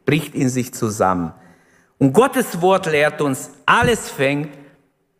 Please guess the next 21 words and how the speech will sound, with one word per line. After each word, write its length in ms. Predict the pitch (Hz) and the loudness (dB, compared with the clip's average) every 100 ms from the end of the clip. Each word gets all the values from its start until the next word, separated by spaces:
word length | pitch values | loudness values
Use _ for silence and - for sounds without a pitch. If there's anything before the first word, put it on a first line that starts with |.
| _ - | _ -6
mit 220 | 120 123 | -2 2
der 180 | 117 - | 2 2
Treue 380 | 117 123 135 | 2 4 4
im 160 | 139 120 | 2 0
Kleinen 640 | 123 107 104 107 104 104 | 0 2 2 0 -2 -4
an. 480 | 101 98 104 117 104 - _ _ _ _ _ _ _ _ _ _ - | -4 -4 -2 -4 -6 -16 _ _ _ _ _ _ _ _ _ _ -2
Und 140 | 113 | 2
das 180 | 120 120 | 2 0
wünsche 300 | 113 110 104 | -2 0 -2
ich 100 | 90 | -2
uns. 380 | 90 87 - - _ _ _ _ | -4 -4 -10 -18 _ _ _ _
Treue 400 | 117 117 123 139 | 0 2 4 2
im 160 | 127 120 | 0 -2
Kleinen, 540 | 127 101 101 110 113 | 0 2 2 0 0
damit 320 | 113 120 123 | 0 0 -2
Gott 240 | - 156 170 | -2 -2 0
uns 180 | 156 | -2
über 200 | 156 160 | 0 0
mehr 340 | 160 151 131 120 | 0 2 2 0
setzen 480 | 117 104 - 101 98 | -2 -6 -6 -6 -8
kann. 360 | - 98 85 | -8 -10 -10